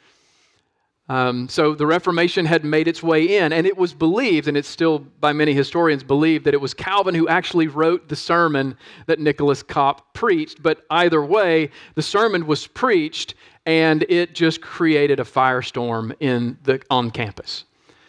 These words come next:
France was not ready for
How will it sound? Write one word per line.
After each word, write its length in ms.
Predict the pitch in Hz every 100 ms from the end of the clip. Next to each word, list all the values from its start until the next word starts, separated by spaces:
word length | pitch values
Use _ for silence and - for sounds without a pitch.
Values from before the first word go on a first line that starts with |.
| _ _ _ _ _
France 340 | 160 175 165
was 100 | 143
not 220 | 160 160
ready 560 | 143 165 180 185 180 -
for 680 | - 170 156 151 151 143